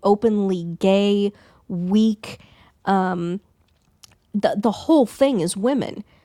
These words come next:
There's, there was one scene in which, oh no, this was a different one. Here's another example on a different Star Trek show. It's, what's it called? It's, um, it's the Star Trek that's, it's new production. It's within the,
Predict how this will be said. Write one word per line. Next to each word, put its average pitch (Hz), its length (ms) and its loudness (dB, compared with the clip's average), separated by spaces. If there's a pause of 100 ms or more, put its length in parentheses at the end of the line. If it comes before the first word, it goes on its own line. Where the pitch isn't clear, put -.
(440)
There's, 240 340 4
there 214 240 0
was 214 220 -2
one 262 340 4
scene 214 680 0 (420)
in 214 240 4
which, - 560 -2 (800)
oh 277 140 6
no, 269 180 2
this 240 200 0
was 254 140 0
a 214 60 2
different 226 360 0
one. 160 280 -8
Here's 254 260 0
another 226 340 2
example 160 600 -4
on 196 180 0
a 190 80 2
different 214 320 -2
Star 175 220 -4
Trek 175 240 -8
show. 156 460 -8
It's, - 300 -4
what's 233 300 -2
it 247 120 -4
called? 208 380 0
It's, - 360 -6
um, 190 420 -2 (640)
it's 220 220 0
the 190 100 -6
Star 247 340 2
Trek 233 440 -2 (140)
that's, - 560 -4 (360)
it's 214 240 2
new 240 200 6
production. 220 500 0
It's 196 160 -4
within 226 160 0
the, 226 120 -4